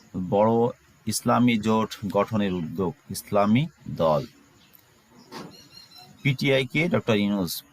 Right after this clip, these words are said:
তিস্তার পানি বন্টন সমস্যার সমাধান হতে হবে, আরেকটি রিপোর্ট তারা করেছে। এছাড়াও বঙ্গবন্ধুর ভাস্কর্য নির্মাণে অনিয়ম দুর্নীতি রিপোর্ট, আহ, করেছে কালের কণ্ঠ।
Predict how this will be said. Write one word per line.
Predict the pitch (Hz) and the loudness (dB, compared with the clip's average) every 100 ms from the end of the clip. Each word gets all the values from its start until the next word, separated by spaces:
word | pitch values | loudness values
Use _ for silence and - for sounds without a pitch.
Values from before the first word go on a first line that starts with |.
| - - | -10 -2
তিস্তার | 120 - - 135 127 | -2 -2 0 0 2
পানি | 110 117 | 2 2
বন্টন | 113 117 127 | 2 2 0
সমস্যার | 120 123 123 - 127 | -2 0 0 -2 -4
সমাধান | - 110 104 117 120 - 98 | -2 0 2 0 0 -6 -8
হতে | 98 98 | -4 -4
হবে, | 87 92 85 76 - - - _ - - | -2 -2 -2 -2 -6 -20 -20 _ -12 -8
আরেকটি | 85 85 | -8 -6
রিপোর্ট | 85 101 - | -6 -6 -4
তারা | 82 80 | -4 -4
করেছে। | - - - | -8 -10 -8
এছাড়াও | 110 131 131 - - - - - | -2 0 0 -2 -12 -20 -16 -2
বঙ্গবন্ধুর | 110 120 127 135 143 151 | 4 4 4 2 2 2
ভাস্কর্য | 117 127 135 - 127 123 | 0 -2 -4 0 0 2
নির্মাণে | 117 117 113 120 139 | 2 2 2 2 2
অনিয়ম | - 104 113 110 110 98 | 0 2 2 2 2 0
দুর্নীতি | 92 95 92 87 95 | -2 -4 -6 -8 -8
রিপোর্ট, | 95 127 123 _ - | -6 -4 -6 _ -6
আহ, | 95 92 90 | 0 2 0
করেছে | 98 98 - 151 | 0 -2 -2 -6
কালের | - 82 82 82 | -2 -2 -2 -4
কণ্ঠ। | 82 80 - | -6 -6 -8